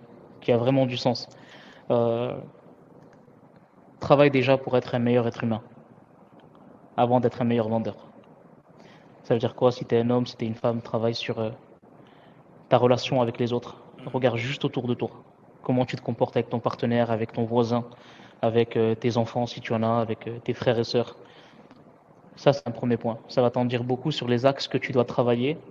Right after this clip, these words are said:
Speaker 1: sur tes skills comportementales que tu dois travailler, parce que c'est exactement ce qui se reproduit dans des appels. Euh, si tu t'énerves beaucoup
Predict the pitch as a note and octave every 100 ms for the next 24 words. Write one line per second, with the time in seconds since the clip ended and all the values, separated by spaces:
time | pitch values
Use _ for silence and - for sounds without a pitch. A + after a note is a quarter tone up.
0 | - - - D3 - - E3+ - - B2
1 | A#2+ - A#2 A2+ B2+ B2+ - - - -
2 | - - - C3 A2+ B2+ A#2+ C3+ C#3 A#2
3 | - A#2 - - - - - - - -
4 | - - - - - _ _ - - -
5 | - - - B2+ B2+ - C3+ - - -
6 | A#2 B2 A#2 A2 G#2+ G#2 - - - -
7 | - - - - - - - - - _
8 | _ _ _ _ _ _ - - B2+ A#2
9 | D#3 - C#3+ C3+ A#2+ B2 B2+ D3 F#3+